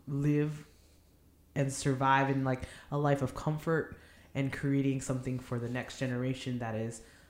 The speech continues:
a nest egg for them. Do you know what I'm saying? And that's, that's something I think we got from a more immigrant mentality. Like, they fled something very specific. You know, a lot of the, you know, immigration <laughs> is like that. It's like, we are leaving this thing in order for a better future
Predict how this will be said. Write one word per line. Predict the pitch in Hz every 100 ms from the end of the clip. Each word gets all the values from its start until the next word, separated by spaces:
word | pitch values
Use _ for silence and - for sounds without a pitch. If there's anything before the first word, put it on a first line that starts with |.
| -
a | 143
nest | 147 139 -
egg | 135 127
for | - 127
them. | 127 127 107 127 -
Do | 151
you |
know | 147
what | 139
I'm |
saying? | 139 135
And | 131 165
that's, | 196 - -
that's | 180 208
something | 240 208 143
I | 139
think | 127 120
we | 127
got | 127 113 -
from | 135 123
a |
more | 120 123 120 - - -
immigrant | 139 131 127 113
mentality. | 120 - 135 123 120 113
Like, | 123 110 107 - - - -
they | 139 135
fled | - 160 147 143 147
something | 139 127 120
very | 131 139
specific. | 139 - - - 123 120 - -
You | 135
know, | 127 123
a |
lot | 127 120
of | 120 113 - - - - - - -
the, | 151 147 147
you | 156 143
know, | 131 131
immigration | - 147 139 131 - -
<laughs> |
is | 196 160
like | 127 -
that. | 117 113
It's | 123
like, | 131 123 143
we | 135 147
are | 135
leaving | 131 131 127 123
this | 123 -
thing | 139 135 127
in |
order | 117 123 123
for | -
a | 135
better | 135 127
future | - 135 123 127 123